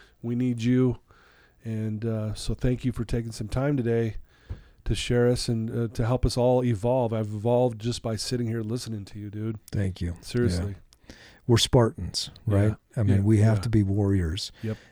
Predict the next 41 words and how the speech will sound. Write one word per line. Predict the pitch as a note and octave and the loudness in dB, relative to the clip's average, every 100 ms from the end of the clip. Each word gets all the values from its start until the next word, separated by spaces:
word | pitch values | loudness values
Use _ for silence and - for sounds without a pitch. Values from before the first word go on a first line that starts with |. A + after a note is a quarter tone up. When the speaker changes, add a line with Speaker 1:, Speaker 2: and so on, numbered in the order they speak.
| - | -6
Speaker 2:
I | G2 | 0
would | G2+ G2+ | 2 4
much | G#2 G#2+ A#2+ | 2 0 0
rather | G#2 G2 | 0 2
be | G#2 | 2
a | F#2+ | 2
warrior | F2+ G2+ F#2+ F#2 F2+ | 2 0 0 -2 -4
in | |
the | E2+ | -4
garden | F2+ F2+ F2 E2 E2+ - _ | -2 -2 -2 -4 -8 -12 _
with | G2+ F#2+ F#2 | 0 2 2
you | F#2 D#2+ E2 - _ _ _ - | 0 -2 -6 -12 _ _ _ -4
than | G#2 | -2
Speaker 1:
Yeah. | F2+ | 0
Speaker 2:
to | |
be | F2+ | 0
sitting | F2 G#2+ F#2 | 0 -2 -2
on | F2+ E2+ | -2 -4
the | |
sidelines. | - G2+ F#2 E2 D#2 D#2 F2 - - _ G2+ | -2 -2 -2 -4 -6 -8 -10 -12 -16 _ -6
Speaker 1:
Yeah. | F#2+ F2 | -2 0
Speaker 2:
And, | F2 F2 | 0 0
uh, | F2 E2+ D#2+ - - G2+ | -2 -2 -6 -12 -18 -14
Speaker 1:
Yeah, | |
me | G2 F#2+ | -10 -6
too. | - | 2
Speaker 2:
I | A2 | 2
think | A#2+ A2+ | 4 2
that | G#2+ G2 | 2 2
there's | G2+ F#2+ F#2 | 2 2 0
a, | F2+ F2 | -2 0
I | A2+ | 2
think | A#2 | 2
there's | G#2 F#2 | 2 0
a | F2 | -2
war | F#2+ G2+ F#2 | -2 0 0
going | F2 E2+ D#2+ | -2 -2 -2
on | D#2+ E2+ | -4 -4
in | D#2+ | -6
this | E2 - | -6 -4
world. | F2+ D#2+ E2 | -4 -4 -6